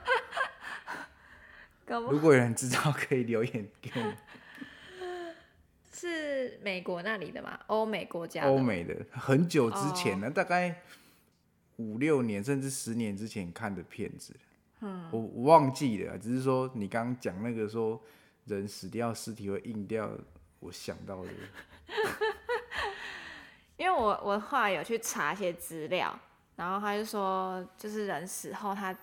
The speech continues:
Speaker 1: 组织器官啊、机能那些，他都会就是慢慢停止嘛。然后
Speaker 2: 哼。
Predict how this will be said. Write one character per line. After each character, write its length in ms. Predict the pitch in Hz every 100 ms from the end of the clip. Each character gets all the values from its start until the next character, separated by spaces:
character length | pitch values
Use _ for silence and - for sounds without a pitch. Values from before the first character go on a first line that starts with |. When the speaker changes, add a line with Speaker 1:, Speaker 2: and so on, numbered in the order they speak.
| -
Speaker 1:
组 180 | - 175
织 220 | - - 185
器 320 | - - 190
官 300 | - 170 160
啊、 180 | 156 160 - _ _
机 280 | - 190
能 220 | 190 147 160
那 80 |
些， 200 | 185 185
他 200 | 160 190
都 160 | 180 180
会 160 | 175 175
就 140 | - 185
是 80 | - _
慢 120 | 196
慢 240 | 180 175 165
停 160 | - - -
止 260 | - - 50
嘛。 80 | - - - - - _ _ -
然 180 | 170
后 240 | 190 220 208 214 -
Speaker 2:
哼。 160 | 110